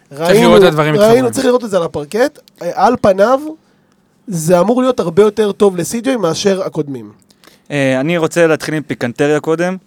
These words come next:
Speaker 3: כי באלפיים וארבע עשרה הוא נבחר בדראפט. הוא נבחר במקום הארבעים ושניים.
Speaker 2: מה זה, היוסטון?
Speaker 3: הוא נבחר ביוסטון.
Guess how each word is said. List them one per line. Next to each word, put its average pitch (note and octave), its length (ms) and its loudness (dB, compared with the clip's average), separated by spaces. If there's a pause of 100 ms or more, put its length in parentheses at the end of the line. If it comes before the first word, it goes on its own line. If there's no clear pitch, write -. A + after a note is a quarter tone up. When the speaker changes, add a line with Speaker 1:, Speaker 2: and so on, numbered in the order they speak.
(400)
Speaker 3:
כי A#2+ 520 -4
באלפיים B2 440 0
וארבע C#3+ 300 2
עשרה C3 360 -2
הוא A#2+ 100 -6
נבחר C3 240 -6
בדראפט. A2+ 600 -8
הוא - 300 -20
נבחר D3+ 180 -10
במקום D#3 460 -8
הארבעים C3+ 1000 -6 (100)
ושניים. C3 840 -4
Speaker 2:
מה E3 120 -10
זה, E3 100 -6
היוסטון? F3+ 440 -2 (560)
Speaker 3:
הוא - 80 -16
נבחר B2+ 240 -6
ביוסטון. A#2+ 440 -6